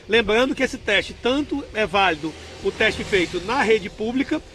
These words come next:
que será reforçado em Vitória os pontos de testagem na semana que antecede o desfile,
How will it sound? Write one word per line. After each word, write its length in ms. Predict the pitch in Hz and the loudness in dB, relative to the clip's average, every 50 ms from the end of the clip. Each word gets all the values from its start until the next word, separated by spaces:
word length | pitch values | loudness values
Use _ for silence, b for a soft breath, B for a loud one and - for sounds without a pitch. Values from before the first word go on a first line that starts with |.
| B B B B | B B B B
que 100 | - 240 | -6 -4
será 400 | 233 - - 233 208 196 214 247 | -4 0 0 2 2 4 2 2
reforçado 720 | 233 247 240 - 247 226 - - - 190 185 180 175 170 180 | 2 0 0 -2 -4 -4 -4 -2 -2 0 0 0 0 -2 -4
em 40 | |
Vitória 480 | 165 185 175 - 190 185 180 165 160 170 | -6 -8 -8 -4 -4 -2 0 0 -2 -2
os 140 | 175 - - | -4 -6 -8
pontos 380 | - - 220 240 254 - - | -4 -2 0 0 0 -2 -6
de 100 | 180 175 | -12 -12
testagem 640 | - - 208 - - - 180 175 180 165 139 160 147 B B B B B B | -6 -6 -6 -6 -4 -2 0 2 2 0 0 -2 -8 B B B B B B
na 120 | 170 170 | -4 -4
semana 420 | 165 - 202 180 180 202 226 240 226 | -2 0 -2 -2 0 -2 -2 -4 -4
que 100 | - 220 | -4 -4
antecede 440 | 190 214 185 - - 175 165 151 | -4 -6 -6 -4 -2 -2 -2 -2
o 40 | 160 | -6
desfile, 440 | 160 156 - - 196 208 233 247 | -10 -12 -12 -8 -6 -4 -4 -4